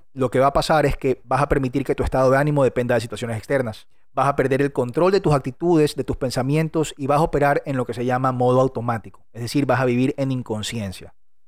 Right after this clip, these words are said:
Entonces, no vas a tener noción de comportamientos e ideas tóxicas que te van a llevar a resultados emocionales que no son probablemente los que buscas. Vas a empezar a culpar a otras personas de lo que te sucede. Te vas a tomar todo personal,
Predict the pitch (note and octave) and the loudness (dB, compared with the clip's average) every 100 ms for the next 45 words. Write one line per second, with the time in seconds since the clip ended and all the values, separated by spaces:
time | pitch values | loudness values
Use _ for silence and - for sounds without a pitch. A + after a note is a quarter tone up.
0 | - C3 C#3+ C3 C3+ C3+ D3+ D3+ D3+ E3+ | -10 -4 -2 -2 -4 2 4 4 2 2
1 | C#3 D3 C#3 C#3 C3 - E3+ D3+ D3 E3+ | 2 0 -4 -2 -2 0 2 2 0 -6
2 | C3+ C#3 C3+ C3 B2+ - - C3 C#3 - | -4 2 4 4 2 0 -4 -2 0 0
3 | C3 D3 E3 D#3 D3+ C3+ B2+ C3+ C3+ - | -2 0 -2 0 0 2 2 2 2 0
4 | E3+ F#3 C#3+ C3+ B2+ C3+ B2 C3 D3 C#3 | -2 0 -2 0 -2 0 0 2 2 2
5 | D3 C3+ A#2+ C3 C#3 D3 B2+ B2+ C3 D3 | 0 -2 -2 0 2 2 0 0 0 0
6 | - B2+ C3 C#3+ D3+ D3 C3 C3+ C3 C3+ | -2 -6 -2 -2 0 2 4 4 2 0
7 | A#2+ C3 D#3 - - - - - - - | 0 2 0 -2 -10 -12 -20 -20 -20 -20
8 | - - - - - E3+ F3 E3+ E3+ D3 | -20 -20 -20 -18 -6 -2 0 0 0 0
9 | C3 E3 E3+ E3 D#3+ C#3 C3 C#3+ C#3+ C#3 | 0 2 4 4 2 0 0 0 0 0
10 | B2+ B2 A2 A2 C3+ B2+ A2 - A2+ B2 | 0 -2 -6 -6 -2 0 0 -4 -6 -4
11 | C3 B2 B2+ B2 C3 B2+ B2 A#2 A2+ C3 | -4 -2 -2 0 0 2 0 -2 -2 0
12 | A#2+ G#2+ | 0 -2